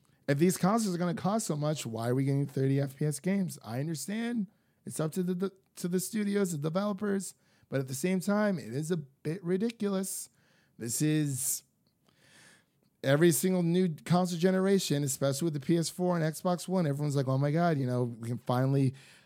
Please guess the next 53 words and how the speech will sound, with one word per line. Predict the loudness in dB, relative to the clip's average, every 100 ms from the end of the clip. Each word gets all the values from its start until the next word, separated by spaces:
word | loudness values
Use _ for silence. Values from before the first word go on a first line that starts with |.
| _
you | -2
know, | -2 -2
catch | -2 0 2
up | 0
to | 0
P | -2 -4
C | -2
gaming | -2 0 0 0
when | 0
it | -2
comes | -2 -2 -2 -6
to, | -2
you | 0 0 -2 -4
know, | -6
performance." | -8 -10 -4 0 2 0 0 -6 -12 _ _ _
Like, | -10 -8
some | -4 -2
games | 2 2 4
are | 4 4 2 -2 _ _
sixty | -6 -4 -2 0
F | -2
P | 0 -2
S. | -2 -4
Last | -2 -2 -2
of | -4
Us, | -6 -10 _ -8
um, | 0 2 2 0 -4 -8 _ _ _ -4
The | 0
Last | 2 0
of | 0
Us | -2 0
Remastered | 0 2 2 0 2 4 2 2
on | 2 2
the |
PlayStation | 0 -2 -2 -2 -4
four, | -4 0 0
that | 2 0
is | 2
in | 0
sixty | -2 -4 -2 -2
F | 0
P | 0
S. | 0 -2 -6 _ _ -2
It | 0
runs | 0 -2 -2
so | -4 -6 -6
much | -8 -6 2
better. | 2 2 -2 -10 _
It | -6
looks | -2 0 0 -2 -4
so | -6
much | -4 -6 -8
better. | -8 -8 -12